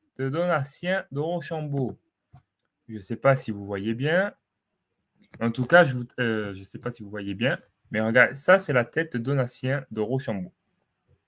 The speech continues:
Ça, c'est la tête. Attendez, je vais zoomer. Non, non, non, je vais, je peux pas. Bon. J'espère que vous voyez bien la tête de Donatien. C'est lui, là. Donatien de Rochambeau. C'est lui qui a, qui a,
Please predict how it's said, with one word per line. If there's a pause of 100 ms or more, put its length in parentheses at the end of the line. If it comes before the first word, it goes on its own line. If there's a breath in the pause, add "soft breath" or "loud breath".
(1000)
Ça,
c'est
la
tête.
Attendez, (180)
je
vais
zoomer. (1040)
Non, (240)
non,
non,
je
vais,
je
peux
pas. (680)
Bon. (880)
J'espère
que
vous
voyez
bien
la
tête
de
Donatien.
C'est
lui,
là. (220)
Donatien
de
Rochambeau. (160 soft breath)
C'est
lui
qui
a, (580 loud breath)
qui
a,